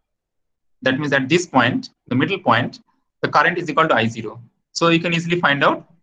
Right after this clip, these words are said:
what is the value of the static resistance. This is nothing but V zero by I zero for the diode. Now, when you apply some V P, I mean, some V P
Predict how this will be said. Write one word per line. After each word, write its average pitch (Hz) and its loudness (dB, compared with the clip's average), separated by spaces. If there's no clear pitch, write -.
what 131 0
is 156 -2
the 185 2
value 139 2
of 139 -2
the 381 2
static 233 -2
resistance. 117 -4
This 131 -2
is 160 -8
nothing 151 -2
but 175 -2
V 131 4
zero 160 0
by 139 0
I 147 2
zero 107 -8
for 127 -2
the 127 -4
diode. 104 -6
Now, 165 4
when 156 2
you 208 6
apply 160 0
some 160 -2
V 170 -10
P, 131 -4
I 139 2
mean, 143 -2
some 147 2
V 139 -4
P 185 -10